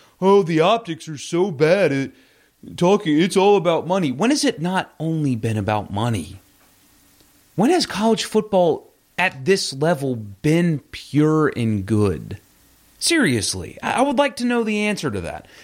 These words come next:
S B Nation a while ago ran a story about, uh,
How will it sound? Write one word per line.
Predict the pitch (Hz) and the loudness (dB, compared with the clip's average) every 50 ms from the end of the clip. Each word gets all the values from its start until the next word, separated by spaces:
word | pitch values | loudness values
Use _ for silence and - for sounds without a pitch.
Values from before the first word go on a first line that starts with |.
| - | -2
S | - 247 254 254 | 0 0 0 0
B | - 247 214 | -4 -4 -2
Nation | 185 175 180 180 180 175 143 | 0 0 0 0 -2 -2 -4
a | 123 | -2
while | 120 123 135 139 139 135 | 0 2 2 2 2 2
ago | 131 120 123 117 | 2 2 2 2
ran | 113 120 123 123 | 2 2 0 0
a | 123 | 0
story | 120 - 156 147 143 139 | 0 0 2 2 2 2
about, | 139 127 131 127 - - - _ _ _ _ _ _ - | 2 2 0 0 0 -4 -12 _ _ _ _ _ _ -10
uh, | - | -8